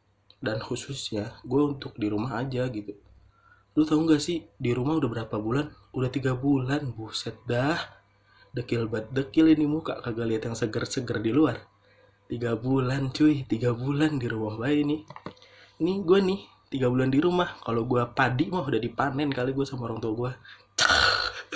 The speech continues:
Corona, corona. Udah semua kegiatan kali gue lakuin di rumah. Hatam kali gue tiap hari ngapain aja. Ya, walaupun kebanyakan tidur sih.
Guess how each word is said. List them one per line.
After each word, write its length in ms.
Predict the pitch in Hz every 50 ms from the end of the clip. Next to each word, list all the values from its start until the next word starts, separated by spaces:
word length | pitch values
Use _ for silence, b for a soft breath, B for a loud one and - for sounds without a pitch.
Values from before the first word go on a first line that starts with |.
| 311 - - - - - - - - _ - - - - - - B B B B B B B B B B B B B -
Corona, 720 | 170 151 143 139 139 147 151 151 156 170 175 185 190 180
corona. 480 | - - 135 131 131 123 123 123 117 - - - _ _ _ _ _ _ _ _ _ _ _ _ _ _ _ _ _ _ _
Udah 160 | 131 131 131
semua 240 | - - 135 131 -
kegiatan 560 | - 127 120 117 127 127 147 - - 160 139
kali 400 | 117 110 110 120 143 151 - -
gue 400 | _ _ _ _ _ - 120 113
lakuin 320 | 113 110 107 - 113 117
di 80 | 113 113
rumah. 400 | 107 110 101 104 123 123 - - -
Hatam 400 | 127 139 - - - 143 139 131
kali 240 | 123 - 110 107 127
gue 160 | 117 127 127
tiap 160 | 123 127 120 -
hari 240 | 110 101 104 120
ngapain 320 | 127 110 104 107 104 104 104
aja. 320 | 98 101 107 117 123 131 - _ b b b b b b b _ _
Ya, 80 | 110 101
walaupun 720 | 95 95 95 98 107 - - 117 110 113 113 113 104 -
kebanyakan 480 | _ - 110 98 95 104 107 - 110 117
tidur 320 | - 104 104 107 113 110 110 110
sih. 240 | - 98 95 98